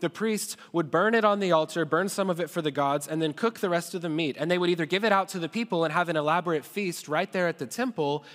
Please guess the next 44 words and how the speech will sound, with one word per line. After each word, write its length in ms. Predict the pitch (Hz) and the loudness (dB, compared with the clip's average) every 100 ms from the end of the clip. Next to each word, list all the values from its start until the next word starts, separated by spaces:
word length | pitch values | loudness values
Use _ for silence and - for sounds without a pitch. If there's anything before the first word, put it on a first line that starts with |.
| - | -2
in 120 | 156 | 2
honor 280 | 170 190 170 | 2 2 0
of 140 | 131 | 0
this 180 | 143 - | -4 2
god 260 | 165 180 | 2 2
they'd 160 | 160 147 | 0 -2
sacrificed 580 | - 160 160 160 151 - | 0 0 0 -2 -2 -2
the 120 | 139 | -2
animal 300 | 196 202 170 | 0 0 -2
to, 320 | - 147 147 - - - | -2 -2 -2 -4 -20 -2
or 460 | 240 285 233 185 - - | 2 4 4 2 -2 -2
they 100 | 214 | 0
would 140 | 226 180 | 2 2
go 140 | 170 | 0
sell 360 | - - 247 247 | 0 0 2 0
the 140 | 170 | 0
meat 280 | 143 147 151 - | 0 -2 -4 -6
at 160 | 170 - | -4 0
the 80 | |
local 280 | 151 147 151 | 0 0 0
meat 220 | 156 196 | 0 -2
markets. 560 | 131 117 - 87 - - _ _ _ _ _ _ _ _ _ _ _ _ | -2 -6 -6 -16 -16 -18 _ _ _ _ _ _ _ _ _ _ _ _
That's 320 | 107 160 - | -4 -2 -2
the 120 | - | -6
meat 200 | 170 160 | -2 -2
we're 140 | 135 135 | -2 -4
talking 340 | 139 127 107 | -2 -4 -4
about 300 | 90 92 87 _ _ | -10 -12 -12 _ _
in 120 | 127 | -12
First 260 | 117 139 - | -6 -6 -6
Corinthians 640 | 131 117 110 113 104 - _ - | -6 -6 -6 -8 -10 -14 _ -12
chapter 340 | - 120 - | -6 -6 -6
ten. 360 | 113 117 92 87 _ - | -12 -12 -14 -16 _ -18
Okay, 220 | 107 131 | -10 -6
that's 280 | 127 165 - | 0 -2 -2
the 80 | 147 | -4
meat 200 | 147 151 | -2 -2
market 400 | 139 135 127 - | -4 -4 -6 -8
that 140 | 123 | -10
Paul 220 | - 139 | -4 -4
just 220 | 123 117 - | -4 -10 -8
took 160 | 147 | -6
us 140 | 139 - | -8 -10
to 280 | - 110 | -12 -12